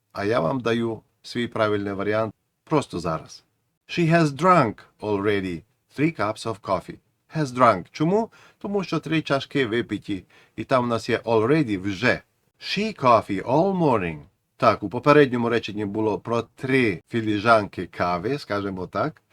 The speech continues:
А зараз тут взагалі не говориться про три чи про скільки. У нас є тут що? All morning. Весь ранок. Тому проговоріть ваш правильний варіант вголос для кращого запам'ятовування. А мій правильний варіант ось такий.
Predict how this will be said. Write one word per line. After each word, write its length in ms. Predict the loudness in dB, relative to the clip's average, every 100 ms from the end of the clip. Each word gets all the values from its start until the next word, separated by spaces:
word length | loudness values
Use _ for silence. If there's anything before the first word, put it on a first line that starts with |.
| -20 -20 -20 _
А 160 | -6 0
зараз 540 | 4 6 6 2 -4 _ _
тут 160 | -6 -2
взагалі 380 | 0 2 2 0
не 100 | 2
говориться 500 | 2 2 0 -4 -6
про 200 | -4 -6
три 420 | -2 0 0 -2 _ _ _
чи 140 | -8
про 200 | -2 -2
скільки. 560 | -2 -4 -4 -4 -10 -18 _ _ -6
У 40 |
нас 200 | -4 -2
є 80 | -4
тут 180 | -4 -8
що? 280 | -2 -2 -4 _
All 420 | 0 4 4 2 -6 -8
morning. 500 | -2 0 0 -2 -10 -18 _ _ -6
Весь 420 | -2 -2 -4 -12
ранок. 540 | -4 0 0 -4 -14 _ _ _ _
Тому 260 | -2 -2 2
проговоріть 640 | 4 4 4 4 2 0
ваш 240 | 0 0 -2
правильний 680 | 4 4 6 2 -2 -2 -2
варіант 560 | -2 0 0 -2 -4
вголос 680 | -8 -6 -4 0 0 -2 -8
для 120 | -6 -2
кращого 440 | 0 0 0 -4
запам'ятовування. 1040 | -4 -6 -8 -4 0 2 2 0 -2 -4 -8 _ _ _
А 120 | -6 -2
мій 160 | -2
правильний 420 | 2 4 4 0
варіант 360 | -2 0 -2 -2
ось 120 | -6
такий. 400 | -6 -6 -6 -8